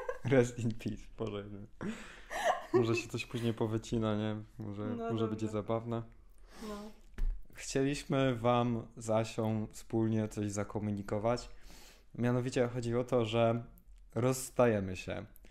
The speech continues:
Speaker 1: Podjęliśmy wspólną decyzję o rozstaniu. Spędziliśmy ostatnie pięć lat wspólnie w Krakowie.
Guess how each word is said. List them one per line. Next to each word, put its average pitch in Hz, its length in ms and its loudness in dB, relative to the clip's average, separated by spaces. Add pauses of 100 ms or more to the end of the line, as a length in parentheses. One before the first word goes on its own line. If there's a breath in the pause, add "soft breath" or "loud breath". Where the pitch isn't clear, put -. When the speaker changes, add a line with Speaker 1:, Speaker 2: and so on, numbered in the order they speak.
(420 soft breath)
Speaker 1:
Podjęliśmy 131 720 2
wspólną 123 560 2
decyzję 113 520 0
o 107 220 2
rozstaniu. 131 720 0 (1040)
Spędziliśmy 120 960 0
ostatnie 113 800 -2
pięć 110 300 -4
lat 113 220 2
wspólnie 107 560 -2
w - 80 -14
Krakowie. 123 580 2